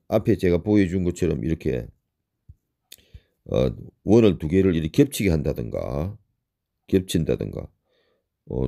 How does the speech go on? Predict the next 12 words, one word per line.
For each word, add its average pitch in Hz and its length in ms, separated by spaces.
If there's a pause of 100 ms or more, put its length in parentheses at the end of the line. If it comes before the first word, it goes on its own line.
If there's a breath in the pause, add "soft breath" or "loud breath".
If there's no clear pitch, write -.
이와 92 200
같이 80 300
타형으로 82 800
이렇게 - 320
한다든가, 60 680
하트 80 440
혹은 69 540
이렇게 65 300
사각형으로 78 600
할 76 100
수도 76 200
있고, 101 440